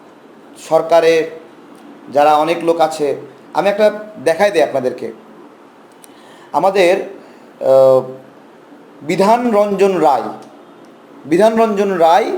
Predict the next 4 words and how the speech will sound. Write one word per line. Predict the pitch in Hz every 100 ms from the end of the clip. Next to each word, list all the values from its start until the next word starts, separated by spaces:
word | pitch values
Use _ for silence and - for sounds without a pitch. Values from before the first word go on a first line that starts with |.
| - - - - - -
আওয়ামী | 165 190 208 214
লীগের | 208 202 208
সুবিধাভোগী | - 202 196 214 196 175 170
একজন | 175 139 165 233 262